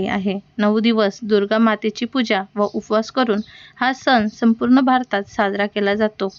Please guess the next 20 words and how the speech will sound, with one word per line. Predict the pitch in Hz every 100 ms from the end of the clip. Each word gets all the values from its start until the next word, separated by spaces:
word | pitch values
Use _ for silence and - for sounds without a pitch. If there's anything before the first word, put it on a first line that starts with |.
| _ -
या | 214
काळात | 214 240 214 202 -
अनेक | 214 208 214
जण | 226 233 214 -
पूर्ण | 214 226 233
नऊ | 220 220
दिवस | 233 233 233
उपवास | 233 233 226 -
करतात, | 254 - 208 202 - - - -
तर | 254 247
काही | 226 233
जण | 240 247 220
उठता | 208 226 - 220 226
बसता | 226 - 214
उपवास | 214 - 294 -
करतात. | 202 - 202 202 _ - _ 254
नवरात्रीचा | 254 254 311 - 320 320 294
उत्सव | 247 - 262 233
मोठ्या | 233 240 254
आनंदात | 226 214 240 240 208